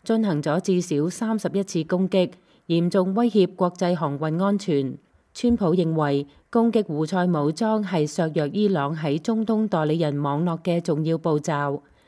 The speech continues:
呢個月嘅十六號，美國中央司令部喺社交媒體上話，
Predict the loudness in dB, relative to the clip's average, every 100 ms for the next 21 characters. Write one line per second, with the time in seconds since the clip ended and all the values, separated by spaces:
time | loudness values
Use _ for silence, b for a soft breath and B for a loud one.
0 | b -2 2 2 2 0 0 0 -2 -2
1 | 0 2 0 B B 0 2 0 2 2
2 | 4 4 2 2 2 4 2 2 2 0
3 | 0 -2 0 -2 0 2 2 2 0 -2
4 | -2 -2 0 0 0